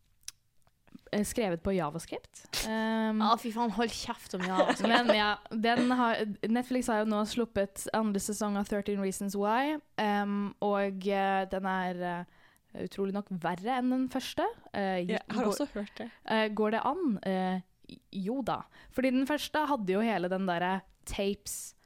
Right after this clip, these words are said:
Speaker 1: ehm,
Speaker 3: Ja.
Speaker 1: formen,
Speaker 3: This
Speaker 1: som
Speaker 3: is your tape.
Speaker 1: som på en måte er mye mer interessant enn at de bare sitter i rettssak. Eh,
Speaker 3: Men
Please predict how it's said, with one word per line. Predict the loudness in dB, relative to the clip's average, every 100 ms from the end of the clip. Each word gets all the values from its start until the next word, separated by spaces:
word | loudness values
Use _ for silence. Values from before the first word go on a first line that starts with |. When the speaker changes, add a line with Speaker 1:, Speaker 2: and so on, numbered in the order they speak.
| _ -4
Speaker 1:
ehm, | 0 2 2 2 -2 -4
Speaker 3:
Ja. | -6 -4
Speaker 1:
formen, | 0 0 2 2 0 -2 -8
Speaker 3:
This | -2 4
Speaker 1:
som | 4
Speaker 3:
is | 4
your | 0 -2
tape. | -4 -2 -2 -4 -12 -16
Speaker 1:
som | -2 0 0 0
på | 0
en | 0
måte | 0 0
er | 2 2
mye | 2 2
mer | 2 0
interessant | 0 -2 -2 0 0 0 0 -2 -4
enn | -2 0 -2
at | -4 -6 -8 -4
de | -2
bare | 0 0
sitter | -2 -6 -4 -2
i | -2
rettssak. | -4 -8 -6 -4 -4 -8 -20 -20 _ -4
Eh, | 0 2 2 0 0
Speaker 3:
Men | 0 0